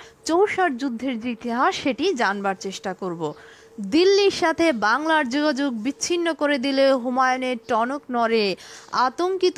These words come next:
হুমায়ুন দ্রুত আগ্রার পথে রওনা হন। সমরকুশলী শের খান গঙ্গার তীরবর্তী চৌসা নামক স্থানে তার গতিরোধ করেন। পনেরোশো ঊনচল্লিশ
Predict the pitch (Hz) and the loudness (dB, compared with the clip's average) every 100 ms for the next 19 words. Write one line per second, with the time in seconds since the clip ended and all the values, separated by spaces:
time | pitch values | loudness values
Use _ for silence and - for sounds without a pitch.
0 | 294 277 269 262 262 254 233 190 269 370 | -2 -4 0 2 2 0 -4 -2 0 2
1 | 392 392 254 214 240 254 311 330 - 277 | 4 2 2 2 0 0 0 0 -2 -2
2 | 269 262 233 214 240 254 240 233 226 202 | 0 0 2 2 2 0 2 2 4 2
3 | 180 - - - 254 247 277 320 294 277 | -2 -16 -20 -6 0 2 2 0 -2 -4
4 | 277 254 247 269 247 240 247 247 233 214 | -4 -6 -2 0 0 0 0 2 4 2
5 | 170 - - - 220 208 226 285 277 277 | -2 -10 -20 -14 -6 -2 0 0 0 0
6 | 240 277 262 233 247 254 226 233 262 269 | 0 -2 -2 -2 -4 -6 -4 -4 -4 -4
7 | 285 262 247 240 - 240 226 220 202 208 | -2 0 -2 -4 -6 -8 -4 -4 -2 -2
8 | 196 190 208 247 226 214 196 208 202 190 | -2 -4 -4 -4 0 0 -2 -6 -4 -4
9 | 190 190 170 - - - - 285 285 302 | -4 -6 -10 -14 -20 -20 -6 -4 -2 -2
10 | - 294 262 - 269 311 320 302 294 | 0 0 0 0 -4 -4 -4 -4 -4